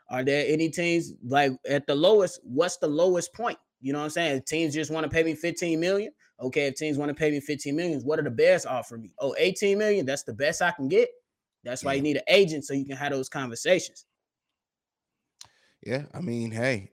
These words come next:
Speaker 2: I, and I, I really do hope he gets an agent. You would think even if, even with the trade request, right? If you hire an agent,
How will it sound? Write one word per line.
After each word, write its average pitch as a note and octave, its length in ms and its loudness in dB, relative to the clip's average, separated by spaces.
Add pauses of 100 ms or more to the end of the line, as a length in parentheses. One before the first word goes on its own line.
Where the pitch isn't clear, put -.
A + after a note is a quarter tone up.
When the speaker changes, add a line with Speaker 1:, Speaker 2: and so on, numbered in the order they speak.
Speaker 2:
I, F#2+ 120 -4 (100)
and B2+ 340 -4
I, D#3 220 -4
I F3+ 100 8
really F#3 240 4
do D3 160 4
hope C#3+ 140 4
he C#3 80 -4
gets C3 180 -2
an B2 80 0
agent. C#3+ 180 0
You G#3 120 -4
would A#3+ 100 -8
think G3+ 160 -2
even A#3 260 -4
if, G#3 180 -2
even G#3+ 260 -4
with G3+ 100 -2
the F#3+ 80 -8
trade G3+ 260 0
request, A2+ 460 -4
right? A#2 240 2
If C3 140 -4
you C#3 100 -4
hire G3 220 2
an D#3 80 -2
agent, C3+ 440 -4